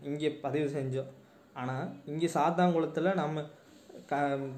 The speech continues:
அ-, அந்த ஒரு, அ-, அட்டூழியம் நடந்ததை வந்து கூட நம்ம, நம்ம போராட தவறுகிறோம் என்ற ஒரு சு-,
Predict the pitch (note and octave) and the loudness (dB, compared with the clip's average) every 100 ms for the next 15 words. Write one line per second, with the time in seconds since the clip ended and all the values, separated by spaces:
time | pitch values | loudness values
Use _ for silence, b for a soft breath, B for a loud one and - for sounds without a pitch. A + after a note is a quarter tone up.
0 | C3 - - - - - - - - D3 | -14 -18 -20 -20 -20 -20 -20 -16 -10 -10
1 | - - - D#3 D#3+ D#3 D3+ C#3+ C#3+ C#3+ | -12 -18 -6 -2 4 6 6 4 2 0
2 | - C#3+ C#3+ C3+ - C#3 C3 G3 G#3 G3+ | -2 0 0 -2 -6 -6 0 8 10 10
3 | F3+ E3 F3+ F3+ F3 E3 D#3+ E3+ F#3 E3+ | 8 6 8 10 10 8 2 2 2 4
4 | F#3+ A#3 D#3 D#3 D3 C3+ - - D3+ D3+ | 4 4 0 0 -2 -2 -6 -8 -6 -6
5 | D3+ E3 F3+ F#3+ F3+ D3+ D#3 E3 D#3+ E3 | 2 8 10 10 8 6 6 4 4 4
6 | F3 E3 F3 D#3+ D3 D3 D3+ C#3+ C#3 C3 | 4 2 0 0 -2 0 2 4 2 0
7 | C3+ C3 C#3 | -2 0 -2